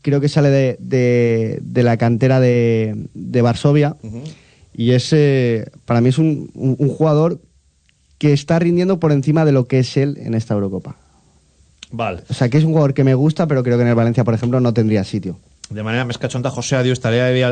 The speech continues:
Speaker 2: que fitxaren a Rus, i sé que li diuen Mamaev, no sé per què vols que el fitxen.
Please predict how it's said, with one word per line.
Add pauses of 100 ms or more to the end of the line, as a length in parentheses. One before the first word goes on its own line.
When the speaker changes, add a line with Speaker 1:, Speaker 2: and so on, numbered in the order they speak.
(140)
Speaker 2:
que
fitxaren
a
Rus,
i
sé
que
li
diuen (100)
Mamaev, (180)
no
sé
per
què
vols
que
el
fitxen.